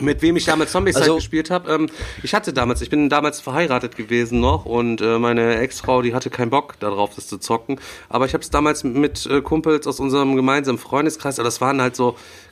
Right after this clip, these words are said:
Speaker 1: keine Ahnung, äh, ne, alle am Buffen, alle am Saufen und so und dann war's dann schon genervt so. Äh, ich mein, Zombicide geht ja noch einigermaßen, auch wenn du den Ulf dabei hast, der sich dann übelst einen wegtrötet, so mit dem kannst du, wenn,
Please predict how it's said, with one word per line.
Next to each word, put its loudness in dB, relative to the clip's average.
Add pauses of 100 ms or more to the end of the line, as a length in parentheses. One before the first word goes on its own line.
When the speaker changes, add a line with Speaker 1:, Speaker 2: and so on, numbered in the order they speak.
Speaker 1:
keine -4
Ahnung, 2
äh, 2
ne, 2
alle 2
am -2
Buffen, 0
alle 2
am -2
Saufen -2
und -2
so 0
und 2
dann 2
war's -2
dann -2
schon -2
genervt 0
so. -2 (440)
Äh, 2
ich -4
mein, -2
Zombicide 0
geht 0
ja 0
noch 2
einigermaßen, 2
auch 0
wenn 2
du 0
den 2
Ulf 2
dabei 0
hast, -2
der 0
sich -4
dann -2
übelst 2
einen 2
wegtrötet, 0
so -6
mit 0
dem 2
kannst -2
du, -4
wenn, 2